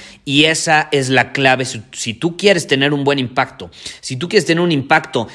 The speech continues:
en la vida de tus hijos, si quieres inspirarlos a tomar ciertas acciones, no lo haces regañándolos, no lo haces ordenándoles, lo haces inspirándolos por medio de emociones intensas.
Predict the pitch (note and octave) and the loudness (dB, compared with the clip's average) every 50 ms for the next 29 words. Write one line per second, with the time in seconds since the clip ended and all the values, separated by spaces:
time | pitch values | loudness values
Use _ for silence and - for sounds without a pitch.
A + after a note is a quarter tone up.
0 | - - - A#2 B2+ C3 C3 C#3 D#3 D#3+ D#3+ D3 C3 B2 C3 C3 C3 A2+ - - | -16 -12 -8 -2 0 0 2 4 4 4 4 2 0 -2 -4 -6 -8 -8 -4 -2
1 | E3+ E3+ D3+ - - G#2 F2 - - - - - _ _ _ _ _ _ _ _ | -2 -2 -2 -4 -6 -8 -8 -10 -10 -12 -14 -16 _ _ _ _ _ _ _ _
2 | _ _ _ _ - - - C#3+ B2 - F3 F#3+ F3 - E3 E3 D3 D3+ - C#3+ | _ _ _ _ -10 -6 -6 -2 2 2 2 2 2 0 -4 -4 -4 -4 0 2
3 | C#3 C#3 D3+ E3 D#3+ D3+ D3+ - - B2+ - - B2 C3+ C#3+ C3+ B2 D3 C3+ C3 | 2 4 4 4 2 0 -2 -4 -4 -6 -4 -4 -2 -2 -2 0 0 0 0 0
4 | C#3+ C#3 C3 A#2+ A2 - - C3 B2+ B2+ B2+ C#3 D#3 - - - - - - - | 0 -2 -2 -2 -2 0 0 0 2 2 0 -2 -4 -6 -10 -14 -20 -20 -20 -20
5 | - _ - C#3+ A3 B3+ B3 C4+ B3+ G#3 F3 D#3+ B2+ A2+ A#2+ A#2+ A#2+ A#2 A2 G#2+ | -14 _ 0 2 4 6 4 4 4 2 0 2 2 2 2 2 2 0 0 0
6 | G#2+ G#2 G#2 A#2+ - - - - - _ _ - - - - - E3 G3+ A3 G#3+ | -2 -2 -2 -4 -8 -10 -14 -20 -20 _ _ -20 -20 -12 -4 0 4 6 6 6
7 | G3+ G3 D#3+ E3+ D3+ D#3 C#3 B2+ A#2+ A#2+ A#2+ B2 C#3 C3+ A#2+ G#2+ G2 F#2 F#2 F2+ | 6 6 2 -2 -2 -2 -2 -2 0 -2 0 0 0 -2 -2 -4 -6 -8 -8 -8
8 | G#2 A2 A2+ B2 C3 C#3+ C3 D#3 D3 - - - _ _ _ - D3 C#3 C3+ C3 | -6 -4 -2 0 -2 -2 -2 -4 -4 -6 -6 -10 _ _ _ -8 -4 -4 -2 -2
9 | - - - - - _ - C3+ C3 C3 C#3 D3 D3+ D3+ D3+ D3 C3+ B2 B2 B2+ | -2 -2 -4 -6 -8 _ -2 0 0 2 2 2 0 0 0 0 2 2 2 2
10 | C#3 D3 C#3+ - - - A#2+ A2+ A#2 B2 B2+ B2+ B2+ B2+ B2+ C3 B2 A#2 A2+ A2 | 0 0 -2 -6 -6 -6 -6 -6 -4 -4 -4 -2 -2 0 0 0 0 0 -2 -4
11 | A2 G#2+ G#2 - - - A#2+ A#2 A#2 A#2+ A2 - - G2+ G2 F#2+ F#2 - A2 A2 | -4 -6 -6 -6 -6 -6 -4 -4 -4 -4 -4 -6 -6 -8 -8 -8 -4 -2 -2 -2
12 | G#2+ G2+ - G2 F2 - | -2 -4 -6 -8 -10 -12